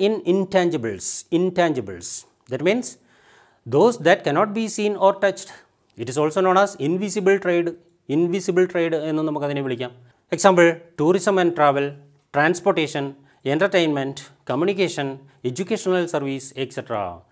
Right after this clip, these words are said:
സേവനങ്ങളുടെ കയറ്റുമതിയും ഇറക്കുമതിയും, അതാണ് service exports and imports. കാണാനും തൊട്ടുനോക്കാനും കഴിയാത്ത ഉൽപ്പന്നങ്ങളുടെ വ്യാപാരമാണ്, കാണാനും തൊട്ടുനോക്കാനും കഴിയാത്ത ഉൽപ്പന്നങ്ങളുടെ വ്യാപാരമാണ്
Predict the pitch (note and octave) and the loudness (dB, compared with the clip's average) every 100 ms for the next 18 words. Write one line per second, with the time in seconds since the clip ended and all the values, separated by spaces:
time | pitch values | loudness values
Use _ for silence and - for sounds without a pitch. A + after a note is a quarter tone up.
0 | _ - D3 E3 E3+ E3+ F3 A#3 - C3 | _ -2 2 2 4 4 4 2 0 0
1 | E3+ G#3 G3+ F#3 F3 D3+ D3+ D3 B2+ A#2 | 0 -2 -2 0 0 0 -4 -6 -6 -4
2 | G#2 F2+ G#2 C#3 E3 G3+ F#3 D3+ F3+ F#3 | -6 -10 -14 -8 -6 -6 -4 -4 -4 -6
3 | D#3 - D3+ D3+ D3+ D3 G#3+ B3 - B2 | -12 -10 -6 -6 -4 -4 -4 -6 -8 -8
4 | F#2 G2 - - - _ _ B2+ C3 C#3+ | -8 -16 -8 -10 -10 _ _ 0 2 2
5 | D3 F3 A3+ C3 E3 E3 E3 E3 F3+ F3+ | 0 0 -2 -2 0 -2 0 0 0 0
6 | D3+ E3 G3 G3 F3 E3+ D3+ C#3+ C3+ C3 | 0 2 4 4 2 2 -2 -2 -2 -2
7 | B2 A#2+ A#2+ A#2+ A2+ A2 A2 F#2+ - A2+ | 0 0 0 -2 -4 -6 -6 -8 -12 -8
8 | A2+ B2 C#3+ C4 - - - - C#3+ A3 | -4 0 0 -2 -6 -20 -14 -2 0 2
9 | G#3+ F#3 E3+ E3 D#3+ B2+ B2+ C3+ C3 A3 | 2 4 4 4 2 0 2 2 4 2
10 | B3+ - - C3 D3 G3+ E3+ D3 C#3 C3 | 2 -12 -4 -2 0 0 0 0 0 0
11 | A#2+ B2 C#3+ D3+ C#3+ B2 A#2+ B2 | 0 0 2 0 0 -4 -4 -6